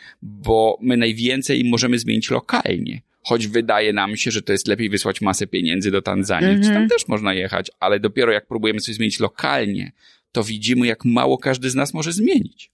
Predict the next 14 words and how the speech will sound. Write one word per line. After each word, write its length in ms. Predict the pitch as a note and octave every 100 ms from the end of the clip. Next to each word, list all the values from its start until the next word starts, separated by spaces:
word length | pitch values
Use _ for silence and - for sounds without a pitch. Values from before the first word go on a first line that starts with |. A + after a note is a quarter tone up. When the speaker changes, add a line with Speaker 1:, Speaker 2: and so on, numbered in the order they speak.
| _ _ -
Speaker 2:
Tak. 140 | F3+ E3+
Speaker 1:
Jak 100 | -
to 100 | C3+
naprawdę 500 | B2 - C3+ C#3 C#3
niewiele 420 | C#3 C3 C3 C#3
robi, 160 | C3+ A2
jak 100 | -
to 80 | B2
się 120 | B2+
wszyscy 500 | - - C#3+ E3+ -
tak 140 | C#3
muszą 260 | C3+ C#3 C3
po 120 | B2+
troszku, 680 | - A#2+ D3 F3+ - C#3+